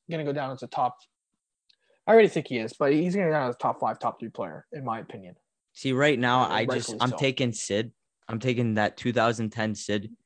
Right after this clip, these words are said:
Speaker 2: One, because he just came off a Stanley Cup and got his team as captain to a Stanley Cup.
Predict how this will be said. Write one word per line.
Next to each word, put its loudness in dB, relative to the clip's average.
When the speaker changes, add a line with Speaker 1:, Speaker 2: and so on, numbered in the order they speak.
Speaker 2:
One, 2
because -2
he -4
just -2
came 0
off 0
a -10
Stanley -2
Cup -4
and -4
got 4
his -6
team -4
as -2
captain -2
to -2
a 0
Stanley 0
Cup. -2